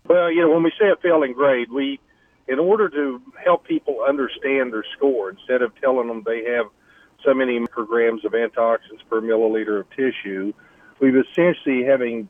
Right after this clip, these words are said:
tested about thirteen million people, we know what healthy and unhealthy looks like, and we kinda give you a grade, an A, a B, a C, a D, or an F. My mindset is, when you think about how important your health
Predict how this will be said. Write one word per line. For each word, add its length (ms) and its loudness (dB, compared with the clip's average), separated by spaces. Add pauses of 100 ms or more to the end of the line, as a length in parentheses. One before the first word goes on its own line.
tested 400 -2
about 280 0
thirteen 400 -6
million 260 -4
people, 640 -4 (480)
we 120 2
know 120 4
what 240 2
healthy 300 0
and 100 -4
unhealthy 460 -4
looks 320 -2
like, 320 -2
and 100 -10
we 100 -8
kinda 200 -4
give 160 -4
you 140 -2
a 20 -6
grade, 340 0
an 140 -8
A, 240 -2
a 80 -4
B, 400 -6
a 60 -10 (120)
C, 300 -8
a 100 -8
D, 360 -8
or 100 -8
an 80 -10
F. 260 -4 (480)
My 440 4
mindset 800 0 (240)
is, 380 2 (540)
when 120 2
you 160 2
think 280 -2
about 300 -2
how 200 0
important 420 -6
your 160 -8
health 320 0